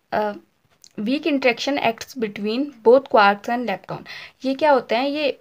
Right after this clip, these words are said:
int-, जो वीक इंटरेक्शन होते हैं ये quarks and lepton दोनों में ही क्या होते हैं? हमारे एक्ट करते हैं, ठीक। This interaction violates law of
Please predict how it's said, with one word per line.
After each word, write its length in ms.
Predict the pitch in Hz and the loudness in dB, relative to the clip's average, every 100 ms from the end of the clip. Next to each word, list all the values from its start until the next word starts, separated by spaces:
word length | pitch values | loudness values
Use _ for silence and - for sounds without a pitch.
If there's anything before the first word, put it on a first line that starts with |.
| _ | _
int-, 320 | 214 226 208 214 | -2 -2 -4 -6
जो 180 | 202 | -2
वीक 240 | 262 262 269 | 0 -2 0
इंटरेक्शन 480 | 262 220 208 277 277 | 0 0 -2 -2 -2
होते 280 | 226 - | -2 -2
हैं 180 | 208 220 | -2 -2
ये 300 | 262 294 277 - _ _ - | -2 -2 -4 -8 _ _ 2
quarks 400 | 220 226 262 - | 6 6 2 -4
and 240 | 277 294 240 | -2 0 0
lepton 440 | 220 - 240 269 | 0 0 0 0
दोनों 340 | 254 233 226 | -2 -2 -2
में 140 | 254 254 | -2 -2
ही 60 | |
क्या 140 | 254 254 | 0 0
होते 240 | 220 214 | 0 -4
हैं? 60 | 220 | -4
हमारे 420 | 214 196 202 330 - - - - | -4 -2 -2 -4 -6 -20 -2 2
एक्ट 300 | 214 - - | 2 0 -8
करते 320 | 185 - - | -8 -8 -14
हैं, 160 | 202 - - | -16 -16 -10
ठीक। 160 | 277 - - _ | -10 -10 -20 _
This 220 | 226 320 320 | -4 -2 -2
interaction 520 | 262 240 226 269 277 | 0 0 -2 -2 2
violates 560 | 214 208 220 262 - | 2 2 0 -2 -2
law 220 | 220 | 2
of 20 | 220 | 2